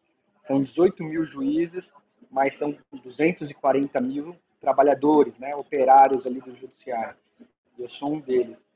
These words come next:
E aí, participei da Associação dos Oficiais de Justiça, então, na federação, na fenajuf, que aí é a federação de todos os trabalhadores do judiciário, como diretor jurídico parlamentar nesse atual mandato.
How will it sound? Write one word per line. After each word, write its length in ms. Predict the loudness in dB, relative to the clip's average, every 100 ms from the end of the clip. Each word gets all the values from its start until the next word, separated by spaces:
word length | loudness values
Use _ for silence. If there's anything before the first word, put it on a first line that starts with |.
| _ _ _ _ _ _
E 80 | -2 0
aí, 360 | 0 -2 -6 -8 _ _ _ _
participei 360 | -10 -8 -2 2
da 100 | 2
Associação 460 | 2 -2 -6 -6 -8
dos 160 | -6
Oficiais 440 | -6 -6 -4 -4 -4
de 60 |
Justiça, 480 | -10 -20 -16 -16 -16
então, 440 | -4 0 2 0 -6 -18 -20 _ _
na 200 | -6 -4
federação, 640 | -4 -2 4 4 4 2 2
na 100 | 2
fenajuf, 640 | 0 2 2 0 -6 -8
que 140 | 0 2
aí 80 |
é 40 | 2
a 40 |
federação 360 | 2 -4 -4 -8
de 120 | -14
todos 360 | -2 0 0 -4
os 80 |
trabalhadores 800 | -8 -4 -4 -4 -2 0 -2 -4 -8
do 120 | -20
judiciário, 460 | -20 _ -2 -2
como 340 | -2 -2 -2 -2
diretor 400 | 0 0 2 0
jurídico 400 | 0 -2 -2 -8
parlamentar 580 | -4 -2 -2 -6 -4 -4
nesse 240 | -4 -10 -12
atual 240 | -10 -10
mandato. 500 | -12 -4 -4 -4 -10